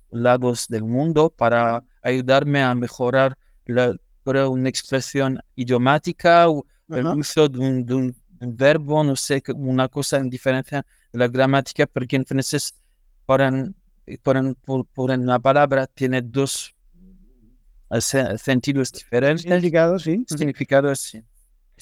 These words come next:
Speaker 2: ¿Y, y cómo conociste Fluent Spanish Express? ¿Cómo conociste el podcast y la newsletter?
Speaker 1: Creo que es, es posible, es, es, creo que es YouTube.
Speaker 2: ¿En YouTube?
Speaker 1: Porque
Speaker 2: Ujú.
Speaker 1: es la, la red de, que utiliza el,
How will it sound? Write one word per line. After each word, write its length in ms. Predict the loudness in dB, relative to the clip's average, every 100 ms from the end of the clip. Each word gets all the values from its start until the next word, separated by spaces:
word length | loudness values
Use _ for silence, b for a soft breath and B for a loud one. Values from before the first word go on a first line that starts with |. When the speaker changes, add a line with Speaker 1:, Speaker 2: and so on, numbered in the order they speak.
| -10
Speaker 2:
¿Y, 500 | 0 4 4 4 0
y 20 | 2
cómo 180 | 2
conociste 420 | 4 2 0 0 0
Fluent 240 | 2 2
Spanish 320 | 2 2 2 0
Express? 440 | -4 -4 -4 -6
¿Cómo 200 | -4 0
conociste 840 | 0 0 -4 -2 0 2 0 0 0
el 100 | 0
podcast 420 | -4 -2 -2 0
y 40 |
la 100 | 2
newsletter? 500 | 2 0 0 -2 -6 _ _ _
Speaker 1:
Creo 580 | _ -2 2 4 2 0 -4 -4
que 320 | 0 0 -2 -6
es, 460 | -4 -6 -10 -12 -14 -16
es 140 | -12
posible, 580 | -6 -6 -4 -2 0 0
es, 240 | -2 -4
es, 380 | -6 -6 -8 -10 _ -20
creo 220 | -8 -4 -4
que 120 | -4
es 220 | -8 -8
YouTube. 600 | -8 -8 -8 -10 -10 -10 -12 _ _ _ _
Speaker 2:
¿En 120 | -4 -2
YouTube? 360 | 4 4 4 -4 _ _
Speaker 1:
Porque 200 | 0 2
Speaker 2:
Ujú. 80 | 4
Speaker 1:
es 200 | 2 2
la, 200 | 2 2
la 180 | 4 2
red 180 | 2 0
de, 320 | 2 2 0 _ _ _ _ _
que 220 | -2 0
utiliza 580 | 0 -2 -4 0 0 0
el, 340 | -2 -2 -2